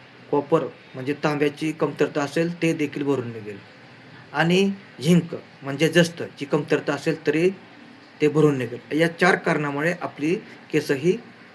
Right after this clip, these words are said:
पांढरी होत असतात, हे ध्यानात घ्या. आता वाढत्या वयामुळे काय होतं? रक्तवाहिन्या अरुंद होतात आणि रक्तवाहिन्या अरुंद झाल्यामुळे पोषक तत्वे हे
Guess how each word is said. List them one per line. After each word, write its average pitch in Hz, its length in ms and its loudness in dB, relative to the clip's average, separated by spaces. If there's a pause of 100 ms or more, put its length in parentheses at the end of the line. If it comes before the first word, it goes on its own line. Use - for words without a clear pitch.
(140)
पांढरी 143 260 0
होत 131 200 -4
असतात, 120 340 -8
हे 139 120 -4
ध्यानात 120 360 -4
घ्या. - 120 -14 (1400)
आता 190 320 4
वाढत्या 185 360 4
वयामुळे 190 460 6
काय 185 140 4
होतं? 180 240 4
रक्तवाहिन्या 170 600 2
अरुंद 170 220 4
होतात 160 300 4 (1600)
आणि 156 200 2
रक्तवाहिन्या 170 580 4 (360)
अरुंद 160 280 4
झाल्यामुळे 151 580 0 (300)
पोषक 156 380 -2
तत्वे 151 340 0
हे 160 220 -2